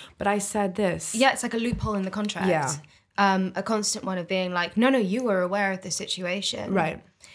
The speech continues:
Speaker 2: And then it sort of is that, like,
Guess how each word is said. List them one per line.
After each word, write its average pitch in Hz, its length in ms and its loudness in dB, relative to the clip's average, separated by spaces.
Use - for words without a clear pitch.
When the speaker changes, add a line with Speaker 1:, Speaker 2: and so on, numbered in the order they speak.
Speaker 2:
And 220 640 2
then 226 300 4
it 233 160 2
sort 240 360 0
of 208 120 0
is 202 180 0
that, 190 280 2
like, 180 400 -6